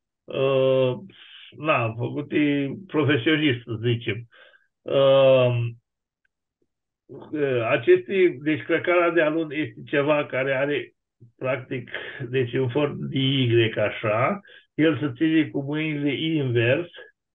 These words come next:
și cu bățul la sus și, în momentul în care ajungem în dreptul minereului sau apei,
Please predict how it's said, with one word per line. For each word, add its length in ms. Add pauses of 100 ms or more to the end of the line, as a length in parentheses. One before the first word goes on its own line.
(460)
și 180
cu 480 (260)
bățul 380
la 300
sus 200
și, 60
în 60
momentul 380
în 60
care 180
ajungem 560
în 180
dreptul 680 (640)
minereului 840
sau 220
apei, 520